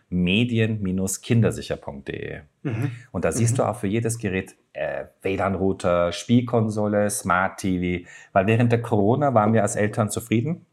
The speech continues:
Speaker 1: dass wir diese ganzen Streaming-Dienste hatten, mit Netflix und Co. und so weiter. Meine Tochter hat gleich von mir ein Unterkonto bekommen. Und diese Konto habe ich so eingestellt, dass sie nur Filme und Serien anschauen darf,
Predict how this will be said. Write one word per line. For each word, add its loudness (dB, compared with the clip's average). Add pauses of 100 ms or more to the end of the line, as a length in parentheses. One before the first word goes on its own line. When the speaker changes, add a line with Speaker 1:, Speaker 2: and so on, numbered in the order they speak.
(720)
Speaker 1:
dass -4
wir 0
diese 2
ganzen -2
Streaming-Dienste -2
hatten, -2 (380)
mit -4
Netflix -4
und -8
Co. 0
und -6
so 0
weiter. 0 (240)
Meine -2
Tochter -4
hat -4
gleich -2
von -2
mir -2
ein -2
Unterkonto -4
bekommen. -14
Und -14
diese -6
Konto -6
habe -8
ich -10
so -2
eingestellt, -6
dass -6
sie -12
nur -8
Filme -6
und -6
Serien -8
anschauen -8
darf, -2